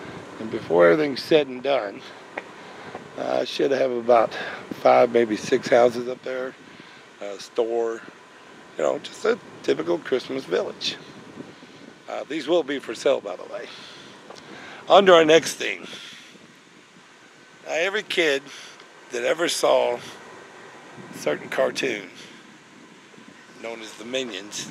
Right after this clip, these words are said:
you'll notice at the start of the movie, there's a big T-Rex being followed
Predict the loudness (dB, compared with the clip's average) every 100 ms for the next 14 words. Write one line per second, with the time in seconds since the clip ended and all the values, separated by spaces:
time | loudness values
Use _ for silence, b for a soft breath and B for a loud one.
0 | -12 -12 -10 -10 -10 -12 -16 -18 -10 -4
1 | -4 -6 -12 -10 -8 -8 -14 -20 -20 B
2 | B B -16 -12 -10 -8 -8 -6 -2 0
3 | 0 -2 -4 -12 -12 -12 -12 -8 -8 -10